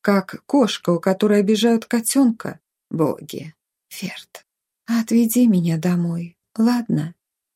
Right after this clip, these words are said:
попросила Лина повторно, сдержав рвущиеся наружу эмоции. Она просто устала и испугалась,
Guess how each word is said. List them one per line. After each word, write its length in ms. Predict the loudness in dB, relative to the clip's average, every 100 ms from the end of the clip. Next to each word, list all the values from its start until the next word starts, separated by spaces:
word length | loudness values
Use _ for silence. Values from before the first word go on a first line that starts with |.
| _
попросила 580 | -2 0 0 0 0 2
Лина 280 | 2 2 0
повторно, 680 | -4 -2 0 2 2 -2 _
сдержав 600 | -4 2 2 2 0 -2 -2
рвущиеся 680 | 0 0 0 -2 -2 0 0
наружу 540 | 2 0 -2 -2 -2 0
эмоции. 760 | 0 0 -2 -4 -6 -8 -12 _ _ _ _ -2
Она 340 | 2 2 2 0
просто 400 | 0 0 0 -2
устала 600 | -2 -2 0 0 -2 -4
и 260 | -2 0
испугалась, 920 | 0 -2 -4 -2 -4 -4 -8 -10 -12